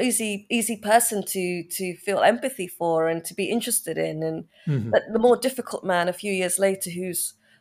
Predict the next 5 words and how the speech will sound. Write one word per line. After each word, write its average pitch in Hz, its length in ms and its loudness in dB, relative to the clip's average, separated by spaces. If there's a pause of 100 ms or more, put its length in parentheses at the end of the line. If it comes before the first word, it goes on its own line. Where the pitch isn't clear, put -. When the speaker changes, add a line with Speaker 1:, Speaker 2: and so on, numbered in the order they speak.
Speaker 1:
heartbroken, 196 720 2
I 165 80 2
think, 165 500 -4
and, 165 340 -4 (580)
and 190 280 -4